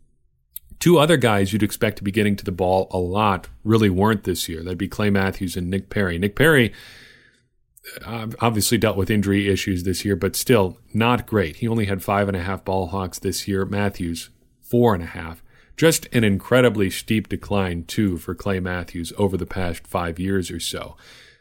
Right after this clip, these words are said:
Uh, one of the hallmarks of early Clay Matthews was he was around the ball all the time, and that's something you saw even in two thousand fourteen when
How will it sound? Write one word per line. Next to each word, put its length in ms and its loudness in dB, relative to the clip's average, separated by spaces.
Uh, 180 -2
one 220 2
of 60 0
the 120 2
hallmarks 580 0
of 160 -4
early 280 2
Clay 260 -2
Matthews 520 -2
was 180 -4
he 140 -6
was 160 -4
around 540 -2
the 80 -4
ball 680 0
all 280 4
the 80 -4
time, 320 -4
and 80 -4
that's 160 -6
something 260 -4
you 80 -6
saw 340 -4
even 280 -4
in 100 -6
two 160 -6
thousand 380 -6
fourteen 640 -4
when 200 -6